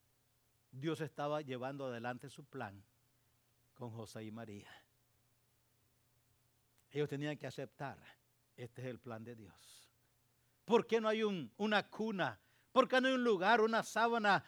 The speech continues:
de, de lana de ovejas? ¿Por qué no hay un lugar así hermoso, algo especial para que pongamos al bebito, nuestro primogénito?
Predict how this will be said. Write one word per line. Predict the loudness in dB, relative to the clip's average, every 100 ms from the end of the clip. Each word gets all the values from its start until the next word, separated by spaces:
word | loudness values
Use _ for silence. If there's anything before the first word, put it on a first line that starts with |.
| -14 -8
de, | 4 6 6 4 0 -8 -20 -4
de | -2 0
lana | 0 0 2 2
de | 2
ovejas? | 2 0 -2 -6 -10 -14 -20 _ _ _ _ _ 2
¿Por | 2
qué | 2
no | 0
hay | 0
un | 0
lugar | 0 0 4 6 6
así | 2 0 0
hermoso, | 2 0 0 -2 0 0 0 -4
algo | 4 4 6 2
especial | 0 -6 -6 -4 2 2
para | 4 0 2
que | 0 -2 -2 4
pongamos | 4 6 2 2 2 2
al | 2
bebito, | 2 0 -4 -2 -2
nuestro | -2 -2 -4
primogénito? | -4 -2 0 0 0 -6